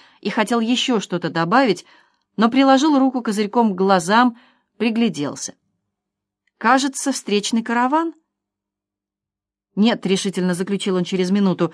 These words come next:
«одинокие путники». И все сразу забыли о Ваде и стали ждать первых встречных. Первые встречные в пути всегда не просто так. «Загадывайте желание,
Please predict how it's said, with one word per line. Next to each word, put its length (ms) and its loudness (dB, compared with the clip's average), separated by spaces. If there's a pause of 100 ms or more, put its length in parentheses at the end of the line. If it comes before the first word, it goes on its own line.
(120)
«одинокие 560 0
путники». 580 -10 (1400)
И 120 -2
все 180 0
сразу 340 0
забыли 400 2
о 180 4
Ваде 320 0
и 40 2
стали 280 -4
ждать 340 -4
первых 360 -8
встречных. 580 -6 (1000)
Первые 340 4
встречные 540 2
в 80 -14
пути 320 -2
всегда 340 -2
не 140 2
просто 340 -6
так. 400 0 (1040)
«Загадывайте 640 2
желание, 580 0